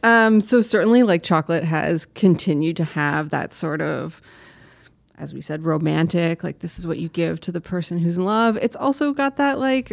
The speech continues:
"Well, my boyfriend dumped me on Valentine's Day. What am I gonna do? Shove a bunch of chocolate in my face," right? Um, so we, you know, we see that kind of connection that has continued on till today.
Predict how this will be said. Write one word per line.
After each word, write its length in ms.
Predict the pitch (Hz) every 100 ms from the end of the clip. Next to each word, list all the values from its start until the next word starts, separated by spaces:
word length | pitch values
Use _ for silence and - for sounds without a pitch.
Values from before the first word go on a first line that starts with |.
| -
"Well, 240 | 208 247 247
my 120 | 240
boyfriend 400 | 226 240 254 214
dumped 180 | 214 240
me 100 | 214
on 120 | 208
Valentine's 580 | 190 262 226 185 180 180
Day. 240 | 170 175
What 160 | 170 160
am 80 | 180
I 60 |
gonna 220 | 190 190
do? 520 | 190 247 190 180 175 185 _ _ _ _ - -
Shove 220 | - 147
a 40 | 147
bunch 200 | 147 151
of 60 | -
chocolate 360 | 190 180 180
in 80 | 165
my 140 | 156
face," 420 | 156 - - 170 -
right? 380 | 156 180 - - - - - -
Um, 600 | 185 175 165 151 147 - -
so 260 | - 214 196
we, 420 | 202 196 185 -
you 120 | 214
know, 140 | 196 151
we 140 | 180
see 240 | 185 185 170
that 260 | 143 143
kind 240 | - 156 156
of 460 | 139 151 - - _ _
connection 480 | - 196 165 - 175
that 120 | 156
has 200 | 175 170
continued 540 | - 180 - 165 151 135
on 180 | 95 165
till 180 | 170
today. 640 | 156 165 180 185 180 175